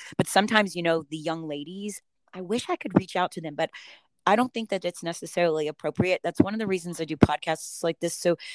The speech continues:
in hopes that perhaps, you know, one of them that only posts overly sexualized material because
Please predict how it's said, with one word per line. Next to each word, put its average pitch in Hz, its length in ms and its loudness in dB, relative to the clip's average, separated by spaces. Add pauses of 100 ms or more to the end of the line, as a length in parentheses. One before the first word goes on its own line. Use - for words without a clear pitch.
(140)
in 185 140 2
hopes - 380 4
that - 180 0
perhaps, - 560 -4 (200)
you 185 120 -6
know, - 140 -12
one 180 280 2
of 170 180 -6
them 160 400 0
that 143 180 4 (100)
only 226 300 2
posts - 600 -2 (300)
overly 175 300 2
sexualized 151 560 -4
material 147 480 -4
because 156 340 -4